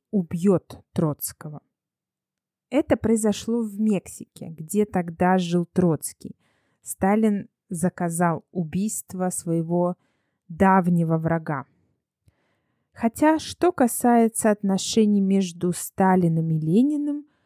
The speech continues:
они тоже не всегда были гладкими. Когда Сталин позволил себе невежливо поговорить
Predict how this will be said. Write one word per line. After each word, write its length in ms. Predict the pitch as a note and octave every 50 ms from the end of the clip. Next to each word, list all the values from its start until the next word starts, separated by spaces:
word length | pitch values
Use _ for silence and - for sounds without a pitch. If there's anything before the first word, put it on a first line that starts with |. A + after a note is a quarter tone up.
| _ _ _ _ _
они 540 | - A3 A3 A3+ A#3 B3+ C4+ C4+ C4+ B3+ - _ _ _ _ _ _ -
тоже 440 | - F#4 F4+ D4 G#3 F3+ E3+ E3+
не 360 | F3 F3+ F#3 G3 A3 C4+ E4 F4+
всегда 680 | - - - - B3+ A3 - F#3 D#3+ G3 F#3 G3 G#3+
были 520 | G3+ F3 E3 F3 F#3+ F#3 F3 F#3 F#3 F#3+ _ _ _
гладкими. 840 | G3+ G#3 G#3+ G#3 F#3 D3+ - _ - _ _ - D#3 D3 - - - _ _ _ _ _ _ _ _ _ _ _ _ _
Когда 360 | - G#3+ G3 G3 F#3+ G#3 G#3+ G#3
Сталин 640 | - - - - A#3 A#3 A3+ A3+ F#3+ E3 D#3+ E3 - _ _ _ _
позволил 720 | - F#3 F3+ F3 E3 E3 D#3 E3+ F3+ G#3 G3+ F#3+ F3 D#3+ D#3
себе 680 | - - - - F3+ E3 E3 D#3+ F3+ G3 G3+ F#3+ F3+ _ _ _ _ _ _ _ _ _ _ -
невежливо 1080 | G#3 G3+ G#3 A3 G#3+ G3 F3+ F3 F3+ G#3 A3 A3 G3 F3+ D#3 E3 D#3 D3+ D3 D3+ C#3+
поговорить 840 | - - - E3 D#3 F3 E3 E3 F3 F3 F3 F#3+ F3+ - - - -